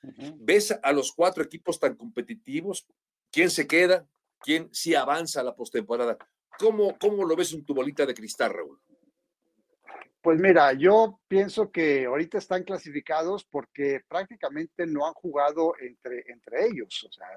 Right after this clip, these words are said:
Speaker 1: Dallas ya terminó sus partidos contra los Gigantes, pero los Gigantes le quedan, eh, dos juegos contra Washington, le quedan dos juegos contra,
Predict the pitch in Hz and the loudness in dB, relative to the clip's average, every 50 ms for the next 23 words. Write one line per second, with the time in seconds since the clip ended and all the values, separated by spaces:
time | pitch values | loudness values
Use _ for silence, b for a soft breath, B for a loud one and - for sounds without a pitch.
0 | - - b b b _ _ _ _ _ 135 123 156 156 175 180 190 202 202 165 | -18 -20 b b b _ _ _ _ _ 0 4 6 8 8 10 10 8 8 8
1 | 147 175 175 175 - 190 165 156 151 147 147 147 143 - 151 - - - 131 117 | 6 6 6 6 4 -2 0 0 2 2 2 0 -2 -4 -12 -12 -6 -6 -6 -6
2 | - - 151 151 151 151 - - - 131 123 - - 123 120 120 120 113 117 - | -4 -4 -2 -2 -2 -2 -4 -4 -8 -8 -8 -6 -4 -2 -2 0 0 -2 -4 -6
3 | - 123 120 110 - - 123 113 131 135 147 143 - 214 190 190 190 185 - - | -8 -10 -10 -10 -10 -10 -6 -4 -2 -4 -4 -6 -2 0 2 2 2 0 -2 -6
4 | 131 127 120 113 - - 131 135 143 151 - 202 175 151 147 131 123 - 147 147 | -6 -4 -6 -6 -6 -4 -4 -2 -2 -2 -2 -4 -2 -2 -2 -4 -2 -2 0 0
5 | 151 156 156 147 151 143 123 120 110 143 147 - - - 147 151 156 147 - - | 2 0 0 -2 -4 -6 -8 -6 -6 -6 -8 -8 -4 -2 -2 -2 -2 -2 -4 -8
6 | 135 110 - 107 110 113 139 156 156 - 170 156 - - 175 160 165 165 - _ | -10 -10 -8 -8 -6 -2 -2 -2 -2 -4 -8 -14 -4 0 2 2 2 0 -2 _
7 | b b b b _ _ 139 135 120 - - 165 165 151 135 131 147 143 - - | b b b b _ _ -8 -8 -8 -2 -2 0 0 0 -2 -4 -4 -4 -4 -4
8 | - 147 143 143 135 143 131 - - - 143 139 131 - 143 131 127 120 110 | -2 0 0 2 0 -2 -4 -4 -4 -2 -2 -2 0 0 0 0 0 0 -2